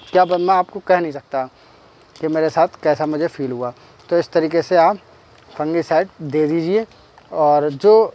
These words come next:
नीम खली जो कहते हैं ना, नीम खली यूज़ करें आप, तो नीम खली का जो मेन पर्पस यूज़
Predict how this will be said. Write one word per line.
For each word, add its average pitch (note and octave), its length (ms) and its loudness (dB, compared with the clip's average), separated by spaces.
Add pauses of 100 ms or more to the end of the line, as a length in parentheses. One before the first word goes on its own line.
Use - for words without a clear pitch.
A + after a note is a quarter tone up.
(120)
नीम E3+ 300 0
खली F#3 320 -2
जो G#3+ 100 0
कहते F3 300 2
हैं B3 80 4
ना, C4+ 60 0
नीम A#3+ 240 2
खली A3 360 0
यूज़ G#3 240 0
करें G3+ 200 4
आप, G3 200 2
तो G#3 40 -4
नीम F3+ 220 0
खली F3+ 240 2
का G3 120 0
जो G3 160 0
मेन F3 320 -2
पर्पस F3 280 0
यूज़ E3+ 180 -2